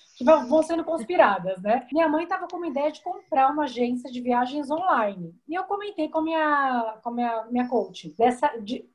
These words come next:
Sei lá, nem sei por que eu comentei isso também. <laughs> As coisas que a gente depois vai entender, né? E aí, ela falou, "Nossa, por que que você não entra de sócia com a sua mãe na agência? Sua mãe faz as viagens tradicionais como ela quer,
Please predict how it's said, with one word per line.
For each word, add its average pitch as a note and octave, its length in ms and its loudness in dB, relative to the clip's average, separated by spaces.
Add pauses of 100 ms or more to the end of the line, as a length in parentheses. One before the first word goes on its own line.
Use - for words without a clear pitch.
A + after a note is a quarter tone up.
(140)
Sei A#4+ 180 0
lá, A#4 100 6
nem E4+ 140 0
sei A#4+ 160 0
por G4 100 -12
que F4+ 60 -4
eu E4 60 -2
comentei C#4+ 400 2
isso A#3 140 -2
também. G3+ 280 -4 (500)
<laughs> - 460 -2
As E4+ 160 2
coisas D#4+ 180 4
que F4 80 -2
a - 20 2
gente D#4+ 220 0
depois D#4 260 4
vai E4 120 6
entender, D#4+ 480 -2
né? G#3+ 280 0
E D4+ 160 -4
aí, F#4+ 680 -4
ela C#4+ 240 4
falou, D#4+ 260 0
"Nossa, F4 340 0
por E4+ 220 -4
que - 100 -20
que B4 120 -6
você A4+ 220 2
não D#4+ 160 6
entra B3+ 240 2
de A#3+ 120 -4
sócia G#3+ 500 4
com F3+ 120 -10
a - 20 -8
sua F#3 180 -8
mãe F3+ 140 -6
na F3+ 80 -6
agência? G3+ 580 -2 (240)
Sua F#4 220 4
mãe C4+ 200 2
faz A#3+ 200 -2
as G3 160 -8
viagens G#3+ 400 -2
tradicionais G#3+ 720 -4
como F#3+ 220 -10
ela G#3+ 120 -2
quer, B3+ 380 -2